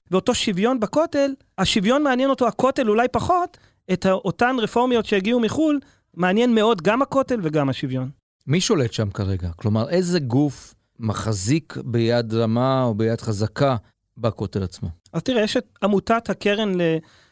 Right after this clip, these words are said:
Speaker 1: למורשת הכותל המערבי, שבראשו הרב שמואל רבינוביץ', רב הכותל. אני חייב לומר שהוא אדם דווקא די פרגמטי. אם דיברנו על מתווה הכותל, ואני לוקח אותך חמש שנים אחורה, לאלפיים ושש עשרה, הרב רבינוביץ', היום אולי יכחיש את זה,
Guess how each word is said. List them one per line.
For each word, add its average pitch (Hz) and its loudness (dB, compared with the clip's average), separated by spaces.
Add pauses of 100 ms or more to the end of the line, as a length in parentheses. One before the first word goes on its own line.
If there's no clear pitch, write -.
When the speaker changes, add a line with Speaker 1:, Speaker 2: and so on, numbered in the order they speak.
Speaker 1:
למורשת 165 0
הכותל 170 -2
המערבי, 139 0
שבראשו 185 0 (260)
הרב 165 2
שמואל 165 0
רבינוביץ', 143 -2
רב 180 0
הכותל. 175 -2 (280)
אני 202 -4
חייב 294 0
לומר 311 2
שהוא 269 -2
אדם 247 0
דווקא 220 -4
די 226 -2
פרגמטי. 175 -2
אם 202 -2
דיברנו 196 0
על 185 0
מתווה 175 0
הכותל, 147 -2 (480)
ואני 160 2
לוקח 214 0
אותך 240 -4
חמש 180 0
שנים 196 0
אחורה, 180 0
לאלפיים 185 0
ושש 170 -2
עשרה, 151 -4 (640)
הרב 185 0
רבינוביץ', 165 -2
היום 180 2
אולי 180 2
יכחיש 175 0
את 151 -2
זה, 131 -4